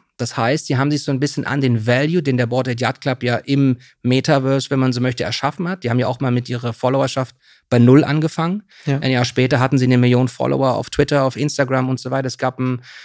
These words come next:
Speaker 1: es gab ein offizielles Festival in New York und so. Also da wurde ja wirklich echter Value, das Marketing-Value natürlich,
Speaker 2: Wir sind
Speaker 1: ne?
Speaker 2: jetzt noch bei dem Bored Ape und noch nicht bei Adidas.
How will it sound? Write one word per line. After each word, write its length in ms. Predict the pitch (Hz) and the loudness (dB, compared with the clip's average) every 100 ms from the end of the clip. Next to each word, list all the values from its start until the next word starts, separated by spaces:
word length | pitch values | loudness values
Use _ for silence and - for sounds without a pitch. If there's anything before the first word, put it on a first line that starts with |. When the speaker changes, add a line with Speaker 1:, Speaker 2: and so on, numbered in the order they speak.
| - - | -20 -10
Speaker 1:
es 60 | |
gab 160 | - 123 | -4 -2
ein 40 | |
offizielles 360 | 131 135 135 175 | -2 -2 -2 0
Festival 420 | 160 - 139 135 | 2 2 2 4
in 100 | 123 | 4
New 60 | 131 | 4
York 340 | 127 127 127 | 4 2 0
und 120 | 120 | -4
so. 180 | 120 127 | -2 -2
Also 220 | 117 120 | 0 0
da 120 | 123 123 | 0 2
wurde 180 | 147 | 4
ja 100 | 147 | 4
wirklich 360 | 139 151 156 - | 2 2 -2 -2
echter 540 | 143 - 151 143 117 | -6 -4 -4 -2 -2
Value, 500 | 123 147 165 165 170 - _ - _ _ | 0 0 2 0 0 -6 _ -20 _ _
das 120 | - - | -12 -4
Marketing-Value 720 | 113 - - 104 104 107 110 | -4 -2 -4 -6 -6 -4 -4
natürlich, 360 | - - - | -6 -8 -4
Speaker 2:
Wir 20 | 143 | 0
sind 100 | 131 | 2
Speaker 1:
ne? 60 | |
Speaker 2:
jetzt 100 | 120 | 2
noch 60 | 135 | 2
bei 100 | 131 | 2
dem 180 | 127 123 | 2 2
Bored 200 | 123 - | 0 0
Ape 260 | 135 135 | -2 -2
und 60 | 131 | 0
noch 100 | 127 | 0
nicht 200 | 131 - | 0 -2
bei 100 | 143 | -2
Adidas. 500 | 135 139 185 - | -2 -2 -4 -6